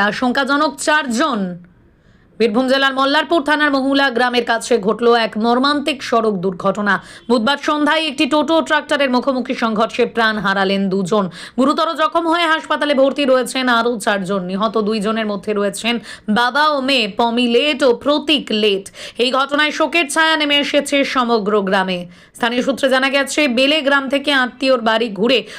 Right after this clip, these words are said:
টোটোতে চড়ে ফিরছিলেন লেট পরিবার ও তাদের আত্মীয়রা। টোটোটি মাঠ মহুলার দিকে আসছিল, সেই সময় বিপরীত দিক থেকে আসা একটি ট্রাক্টরের সঙ্গে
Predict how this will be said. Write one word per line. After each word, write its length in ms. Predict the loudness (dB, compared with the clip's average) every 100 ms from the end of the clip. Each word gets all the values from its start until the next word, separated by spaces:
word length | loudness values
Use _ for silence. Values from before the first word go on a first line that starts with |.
| -4
টোটোতে 380 | 0 2 2 2 2
চড়ে 180 | 2 2 2
ফিরছিলেন 480 | 0 2 2 2 2
লেট 140 | 0 0 0
পরিবার 300 | 2 2 0
ও 40 | 0 0
তাদের 200 | 2 2 0
আত্মীয়রা। 440 | -2 0 2 0 -4 -14 -4
টোটোটি 360 | 0 2 2 2 2
মাঠ 200 | 2 2 2
মহুলার 360 | 2 2 2 2 0
দিকে 180 | 0 2 2
আসছিল, 380 | 0 -4 0 2 2 2
সেই 140 | 0 0
সময় 240 | 0 0 0
বিপরীত 340 | 0 0 0 -2
দিক 100 | -2
থেকে 180 | -2 0
আসা 320 | 0 0 0 -2 -4 -12 -6
একটি 160 | -2 0 0
ট্রাক্টরের 520 | 0 0 -2 -2 -2 0
সঙ্গে 240 | -2 0